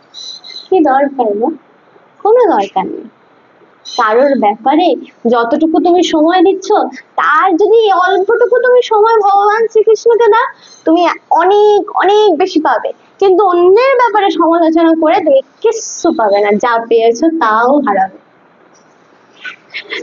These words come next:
ঠিক আছে? যার ফলে হরি বল, হরে কৃষ্ণ, এটাই বোঝানোর যে শুধুমাত্র বিধিবিধান মেনে একাদশী লাভ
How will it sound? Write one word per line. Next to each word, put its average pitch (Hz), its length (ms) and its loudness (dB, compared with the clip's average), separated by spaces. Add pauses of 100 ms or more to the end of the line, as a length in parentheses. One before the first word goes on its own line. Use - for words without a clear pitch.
(120)
ঠিক 392 180 -4 (120)
আছে? 339 260 -2 (840)
যার 240 220 0
ফলে 339 340 0 (440)
হরি 311 240 2
বল, 320 300 2 (380)
হরে 370 320 2
কৃষ্ণ, 392 460 -2 (300)
এটাই 339 380 0
বোঝানোর 392 540 0 (440)
যে 269 220 2 (760)
শুধুমাত্র 403 760 0 (180)
বিধিবিধান 359 840 2
মেনে 285 260 0
একাদশী 285 640 -2
লাভ 254 200 2